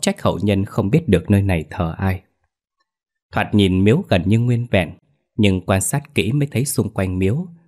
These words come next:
có tàn tích của tường bao và tam quan. Thường thường phía trên cổng vào sẽ để tên miếu, từ đó mà ta biết được miếu thờ ai. Nhưng nay tam quan không còn, như vậy thân thế của người được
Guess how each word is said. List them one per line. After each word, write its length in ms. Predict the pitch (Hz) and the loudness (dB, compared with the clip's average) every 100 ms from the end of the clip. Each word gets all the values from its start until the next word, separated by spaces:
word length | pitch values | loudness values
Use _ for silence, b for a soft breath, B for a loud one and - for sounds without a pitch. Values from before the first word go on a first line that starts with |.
| B | B
có 260 | 95 113 175 | -2 -2 -2
tàn 200 | 101 82 | -4 -4
tích 240 | - - - | -4 -6 -4
của 100 | 80 | -4
tường 360 | - 85 80 | 0 0 0
bao 240 | 92 98 98 | -2 -2 -2
và 120 | 85 | -6
tam 300 | - 98 98 | -4 -4 -4
quan. 280 | - 98 95 _ _ _ _ _ _ _ _ _ _ _ _ _ _ _ _ _ - | -4 -6 -6 _ _ _ _ _ _ _ _ _ _ _ _ _ _ _ _ _ 0
Thường 160 | 101 107 | 0 2
thường 220 | 107 95 | 2 2
phía 140 | 123 165 | 2 0
trên 220 | 170 143 | 0 0
cổng 240 | - 85 85 | 0 -2 -2
vào 280 | 95 82 85 | -4 -4 -6
sẽ 320 | - 104 165 | -6 -6 -4
để 220 | 120 85 - | -2 -2 -2
tên 220 | 107 101 | -4 -2
miếu, 260 | 104 127 175 _ _ _ - | -2 -4 -8 _ _ _ 0
từ 100 | 92 | 2
đó 200 | 104 175 | 2 0
mà 120 | 143 | -2
ta 160 | 87 113 | -2 -2
biết 260 | 135 180 | 0 0
được 220 | 101 82 - | 2 0 2
miếu 200 | 101 143 170 | 2 2 0
thờ 240 | 90 80 | -4 -4
ai. 280 | - 98 92 _ _ _ _ _ _ | -2 -4 -4 _ _ _ _ _ _
Nhưng 180 | - 98 | -2 2
nay 120 | 98 | 2
tam 240 | 95 101 98 | 2 0 0
quan 260 | 104 98 | 0 0
không 320 | 98 113 101 - | -2 -4 -4 -4
còn, 240 | 87 80 - _ _ _ - | -8 -8 -14 _ _ _ -2
như 120 | 107 | 0
vậy 280 | 92 87 85 | 2 0 -2
thân 220 | - 107 110 | -2 -2 0
thế 220 | 110 165 | -2 -2
của 120 | - | -2
người 180 | 82 82 | 0 2
được 160 | 82 | 0